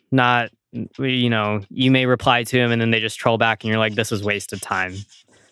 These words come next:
And then you have the people who may be trolls, but through your inter-, but are still replying, and through their interactions, like, you know that they're not gonna change their mind, but you also know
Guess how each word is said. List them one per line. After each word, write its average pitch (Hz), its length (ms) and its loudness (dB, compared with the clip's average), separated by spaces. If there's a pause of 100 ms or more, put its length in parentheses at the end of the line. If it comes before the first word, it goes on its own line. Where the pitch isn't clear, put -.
(240)
And 139 220 4
then 185 120 4
you 226 140 4
have 208 220 0
the 180 80 -2
people 165 440 0
who 147 540 2 (260)
may 151 300 2
be 214 180 2
trolls, 190 720 0
but 156 160 2
through 170 220 0
your 170 180 4
inter-, 151 260 -2
but 135 200 2
are 135 80 2
still 190 340 -2
replying, 139 720 0
and 113 180 -2
through 156 260 0
their 196 140 4
interactions, 156 840 0 (500)
like, 147 240 2
you 160 360 2
know 208 260 4
that 185 200 2
they're 127 380 0
not 160 220 -2
gonna 143 180 0
change 139 360 -2
their 135 120 2
mind, 117 580 -2 (320)
but 170 460 4
you 139 240 2
also 185 480 2
know 120 500 2